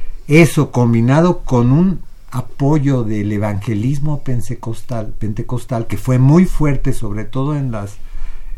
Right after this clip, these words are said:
en los, en, digamos, en las poblaciones marginales y las poblaciones populares, eh, cu-, tuvo una combinación de, eh, un resultado electoral,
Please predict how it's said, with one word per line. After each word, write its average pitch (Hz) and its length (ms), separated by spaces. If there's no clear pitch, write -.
en 117 180
los, 110 280
en, 131 760
digamos, 123 340
en 113 80
las 107 120
poblaciones 110 800
marginales 120 880
y 104 60
las 101 160
poblaciones 110 760
populares, 131 840
eh, 123 320
cu-, - 200
tuvo 135 200
una 139 280
combinación 135 840
de, 120 340
eh, 117 240
un 135 260
resultado 131 640
electoral, 117 680